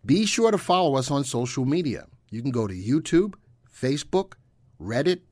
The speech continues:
and Instagram. Just search for VectorVest, and remember, we do the work, you reap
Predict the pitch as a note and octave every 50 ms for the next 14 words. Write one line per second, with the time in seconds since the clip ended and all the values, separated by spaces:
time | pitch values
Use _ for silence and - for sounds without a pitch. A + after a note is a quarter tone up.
0 | _ _ - B2 D3+ E3+ E3 C#3 C3+ D3 D3 - - D3+ D#3 - - B2 G#2+ G#2+
1 | G2+ E2+ C2 - - - _ _ - - G#2 D#3 F3+ F#3+ - - - C#3 C3 C3
2 | B2+ - - G2+ G2 A#2 D#3 F3 - - F3+ E3 F#3+ F#3+ F#3+ E3+ - _ - -
3 | B2+ B2 C#3 D#3+ F3 F3+ F3 D#3 A#2+ - - - _ _ _ _ _ _ _ _
4 | - D#2 F2+ A#2+ F3+ G#3 F3+ F3 G3 G3 G3 F#3+ E3 C#3 C#3+ D#3 D#3 - _ _
5 | _ _ _ _ - F#2 G2 B2+ F#3+ F#3+ C3+ G#2 G#2 A2 A2+ G#2+ -